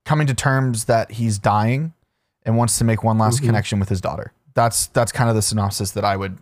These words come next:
Speaker 1: make
Speaker 2: Mm-hmm.
Speaker 1: of the movie, um, at first glance,
Speaker 2: Yeah.
Speaker 1: right?
Speaker 2: That's, that's kind of, like, the, the, the triggering conflict.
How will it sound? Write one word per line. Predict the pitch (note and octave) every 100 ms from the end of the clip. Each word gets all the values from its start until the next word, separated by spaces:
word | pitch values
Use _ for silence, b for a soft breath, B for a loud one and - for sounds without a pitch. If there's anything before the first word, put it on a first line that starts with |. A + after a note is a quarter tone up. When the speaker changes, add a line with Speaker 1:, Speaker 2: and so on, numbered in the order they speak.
| _
Speaker 1:
make | A#2 A#2 B2+ A#2+
Speaker 2:
Mm-hmm. | F#2+
Speaker 1:
of | F2
the |
movie, | F#2 E2 - - - b b b
um, | F#2+ F#2 F2 E2 _ -
at | G2 -
first | - F#2 F#2 - -
glance, | - G#2
Speaker 2:
Yeah. | C3+ C3 B2 B2 -
Speaker 1:
right? | G#2+ G#2+
Speaker 2:
That's, | C3 C3
that's | - C3+ - D3+
kind | C3+
of, | B2
like, | B2 A2+
the, | A#2 G#2+ G#2 G2 F#2+ -
the, | G#2 G2 G2 A#2+ A#2+ - -
the | G#2+
triggering | G2+ B2+ A2+ G#2 G2
conflict. | - - - - -